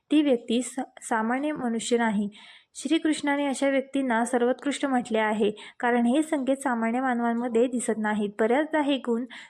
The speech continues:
जन्मापासून अशा लोकांमध्ये दिसू लागतात आणि जेव्हा ते मोठे होतात तेव्हा म्हणून त्यांच्या अद्वितीय शक्तींमुळे जगात प्रसिद्धी मिळ-, मिळवितो.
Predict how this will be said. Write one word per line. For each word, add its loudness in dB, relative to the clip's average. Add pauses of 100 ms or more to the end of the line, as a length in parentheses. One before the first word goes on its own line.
(120)
जन्मापासून 0
अशा 0
लोकांमध्ये 0
दिसू -2
लागतात -2 (460)
आणि 0 (280)
जेव्हा 2
ते 2
मोठे 0
होतात 2
तेव्हा 2
म्हणून -2 (520)
त्यांच्या 2
अद्वितीय 2
शक्तींमुळे -2 (380)
जगात 4
प्रसिद्धी -2
मिळ-, 0 (200)
मिळवितो. -2